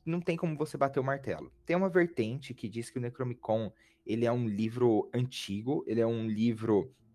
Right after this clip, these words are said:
é, que começou a ser escrito, começou a ser desenvolvido,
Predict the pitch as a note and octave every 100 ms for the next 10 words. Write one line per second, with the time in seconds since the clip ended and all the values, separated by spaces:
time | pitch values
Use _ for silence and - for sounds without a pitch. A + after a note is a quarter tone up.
0 | _ _ _ - - C3+ A#2 A#2 C3+ D3
1 | C#3 C3 - B2+ B2+ C#3+ C3 C3+ B2+ -
2 | A2 A#2+ C#3+ A#2+ - G#2+ G#2 - A2 G#2+
3 | A#2 A#2 A#2 G#2 A2 G#2+ A2 A2 A2 G#2